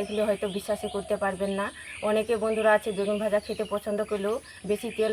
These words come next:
খেতে কিন্তু পছন্দ করে না। আজকে আমি হেলদি স্বাস্থ্যকরভাবে এই বেগুন ভাজাটা তৈরি করে দেখাবো। কোনো রকম শরীরের পক্ষে কোনো ক্ষতিকর হবে না। তো কীভাবে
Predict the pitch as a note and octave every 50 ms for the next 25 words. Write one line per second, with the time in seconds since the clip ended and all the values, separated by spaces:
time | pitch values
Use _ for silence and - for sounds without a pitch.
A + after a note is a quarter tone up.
0 | G#3+ - A3+ G#3+ A3 G3+ G#3+ G#3 G#3 F#3+ - G#3 G#3 - A3 G#3 G#3 G#3 G3 -
1 | G3+ G3+ G3+ G3 G3 G#3+ A#3 - - - - - G3 G3+ G3 - - A3+ G#3+ G#3+
2 | A3 G#3+ A3 G#3+ G#3 G#3 G3 A#3 A3+ - G#3+ G#3 - - A3+ G#3 - G#3+ G#3+ G3
3 | A3 G#3+ F#3 G3+ A#3 C#4+ - - - - - - G#3 G#3+ F#3 G3+ G#3 G3 A3 A3
4 | G#3+ A3+ G#3 G3 G#3+ - G#3+ G#3 G#3+ G#3+ G#3 G#3 G3+ - G3+ G#3 G#3 G3 G#3 G#3
5 | - G#3 F3+ G#3 A#3+ - A3 G#3+ G#3 G#3 G#3 G#3 G3 G#3+ G#3+ G#3 G3+ - - -
6 | - - - - A3 G3+ G3+ G3+ G#3+ G#3 - - G#3 F#3+ - G#3+ A3+ C#4 D#4+ -
7 | - - G#3 A3 G#3+ - - A3 - A#3 G3+ - G#3+ G#3 G#3+ G#3 G#3+ F#3+ G3+ G#3
8 | G#3 G#3+ C4+ - - - - - - G3+ F#3+ - A3 G3 G#3+ G#3 G#3